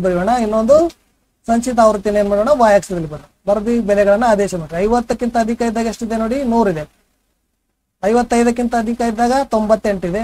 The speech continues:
ಈ ರೀತಿ ಬಿಂದುಗಳನ್ನು ಗುರುತಿಸ್ಬೇಕು. ಗುರುತಿಸಿದ ಆದ್ಮೇಲೆ ಏನ್ ಮಾಡ್ಬೇಕು ವಿದ್ಯಾರ್ಥಿಗಳು, ಇವುಗಳನ್ನೆಲ್ಲ ನೀವು ಕೈಯಿಂದನೇ ಪೆನ್ಸಿಲ್ ಇಂದ ಅಥವಾ ಪೆನ್ಸಿಲ್ ಅಥವಾ ಪೆನ್ನಿನ ಸಹಾಯದಿಂದ ಇವುಗಳನ್ನ ಸೇರಿಸ್ಬೇಕು. ಸೇರಿಸಿದಾದ್ಮೇಲೆ ಇಲ್ಲಿ ನೋಡಿ scale ಬರಿಬೇಕು. ಓಕೆ, ಇಷ್ಟು ಬರೆದ್ರೆ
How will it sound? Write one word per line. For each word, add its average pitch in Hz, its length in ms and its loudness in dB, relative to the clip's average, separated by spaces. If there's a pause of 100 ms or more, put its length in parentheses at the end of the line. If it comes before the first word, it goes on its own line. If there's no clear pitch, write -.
(120)
ಈ 226 100 -2
ರೀತಿ 240 160 -4 (840)
ಬಿಂದುಗಳನ್ನು 220 420 2
ಗುರುತಿಸ್ಬೇಕು. 214 560 -4
ಗುರುತಿಸಿದ 240 580 -2
ಆದ್ಮೇಲೆ 240 320 0
ಏನ್ 226 100 -2
ಮಾಡ್ಬೇಕು 220 280 -4
ವಿದ್ಯಾರ್ಥಿಗಳು, 208 480 -2
ಇವುಗಳನ್ನೆಲ್ಲ 196 460 0 (100)
ನೀವು 262 180 -6 (640)
ಕೈಯಿಂದನೇ 208 500 2
ಪೆನ್ಸಿಲ್ 233 520 0
ಇಂದ 196 120 -2
ಅಥವಾ 196 300 2
ಪೆನ್ಸಿಲ್ 208 480 -4
ಅಥವಾ 190 180 -2
ಪೆನ್ನಿನ 226 360 2
ಸಹಾಯದಿಂದ 190 400 0
ಇವುಗಳನ್ನ 208 360 -2
ಸೇರಿಸ್ಬೇಕು. 196 520 -2 (420)
ಸೇರಿಸಿದಾದ್ಮೇಲೆ 233 680 2
ಇಲ್ಲಿ 208 140 -4
ನೋಡಿ 262 120 -4 (100)
scale 220 240 0
ಬರಿಬೇಕು. 156 360 -4 (920)
ಓಕೆ, 247 180 -4
ಇಷ್ಟು 240 140 -4
ಬರೆದ್ರೆ 226 300 2